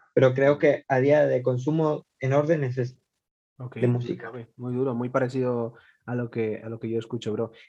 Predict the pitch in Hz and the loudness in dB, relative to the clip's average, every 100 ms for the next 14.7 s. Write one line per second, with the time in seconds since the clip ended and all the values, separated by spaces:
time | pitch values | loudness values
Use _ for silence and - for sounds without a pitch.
0 | - 139 139 147 139 143 151 180 175 185 | -8 -6 -4 -4 -4 -6 -8 -6 -6 -4
1 | 180 170 170 151 131 120 113 - 127 135 | -4 -6 -4 -2 -2 -6 -10 -12 -8 -6
2 | 131 151 156 139 - 131 131 135 139 135 | -6 -6 -6 -8 -8 -4 -4 -2 -4 -4
3 | 135 131 135 127 131 135 127 131 123 135 | -4 -4 -2 -2 -2 -4 -6 -6 -8 -6
4 | 170 160 170 - _ _ - 123 117 117 | -8 -8 -10 -10 _ _ -14 -8 -8 -8
5 | 123 117 127 135 139 131 131 131 127 131 | -8 -8 -6 -8 -6 -8 -6 -6 -6 -8
6 | 135 127 131 135 123 127 127 123 117 120 | -6 -6 -6 -6 -4 -2 -4 -6 -10 -8
7 | 120 117 120 127 107 120 117 - - 113 | -8 -8 -6 -8 -8 -10 -10 -14 -16 -10
8 | 151 160 160 _ _ _ _ _ 123 127 | -4 -4 -4 _ _ _ _ _ -10 -6
9 | 135 131 135 127 180 - 151 190 208 - | -6 2 2 4 0 0 -2 -2 -4 -12
10 | - 135 135 170 160 131 147 202 196 151 | -12 -10 -6 -8 -6 -6 -4 -6 -4 -8
11 | 156 147 143 131 139 185 214 - 107 _ | -6 -6 -6 -6 -6 -6 -8 -14 -16 _
12 | _ - _ _ _ _ _ _ _ _ | _ -20 _ _ _ _ _ _ _ _
13 | _ _ _ _ - 208 208 247 254 160 | _ _ _ _ 6 6 8 4 4 2
14 | 147 127 156 156 131 113 | 2 0 0 2 2 0